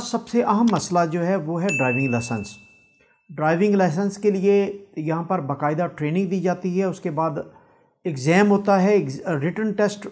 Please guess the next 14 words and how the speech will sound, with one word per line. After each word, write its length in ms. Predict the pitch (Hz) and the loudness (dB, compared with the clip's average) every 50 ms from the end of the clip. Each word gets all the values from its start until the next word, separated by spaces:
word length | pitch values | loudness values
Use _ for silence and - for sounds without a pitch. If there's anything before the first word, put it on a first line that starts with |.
| - - | -10 -4
और 160 | 185 190 190 190 | -2 -2 0 -2
उसके 220 | 185 - - 196 | -2 -2 -2 -2
बाद, 280 | 165 175 180 185 - - | 2 2 2 2 2 -2
अ, 880 | - - - 170 160 156 156 156 151 143 139 143 143 - - - 165 151 | -8 -10 -6 -4 0 0 2 2 2 2 0 -2 -6 -12 -14 -10 -8 -6
जो 260 | 143 135 156 156 160 156 | -6 -4 -2 -2 -2 -2
ओरल 340 | - 170 160 180 196 202 | 0 0 2 2 2 2
टेस्ट 320 | - 190 180 175 180 - 196 | 2 0 -2 -2 -2 -2 -2
है 80 | 190 | -2
वो 140 | 190 175 180 | -2 -2 -4
सब 260 | 180 - - - - | -6 -6 -6 -8 -6
कुछ 220 | - - - - 147 | -6 -6 -6 -6 -4
होने 200 | 156 160 165 156 | -4 -4 -4 -4
के 100 | 175 151 | -4 -2
बाद 320 | 127 127 - 160 120 - | 2 2 2 2 2 0